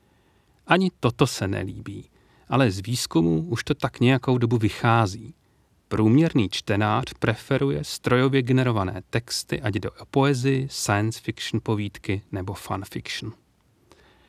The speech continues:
Výzkumníci v této souvislosti mluví o fenoménu ličtější než lidský. Strojově generované básně nejsou lepší. Vysvětlení je zde spíše psychologické než literární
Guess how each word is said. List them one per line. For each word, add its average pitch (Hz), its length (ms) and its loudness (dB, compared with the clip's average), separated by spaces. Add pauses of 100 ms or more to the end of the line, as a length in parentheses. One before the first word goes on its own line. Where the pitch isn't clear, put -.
(920)
Výzkumníci 120 640 4
v - 40 -8
této 135 260 2
souvislosti 143 800 0
mluví 127 360 4
o 101 100 -2
fenoménu 135 760 2 (100)
ličtější 113 760 0
než - 260 0
lidský. - 480 -8 (680)
Strojově 131 640 2
generované 127 600 4
básně 104 540 0
nejsou 107 480 4
lepší. 107 540 -4 (800)
Vysvětlení 107 760 2
je 101 80 2
zde 117 160 4
spíše - 380 -2
psychologické 120 880 0
než 120 260 0
literární 117 800 2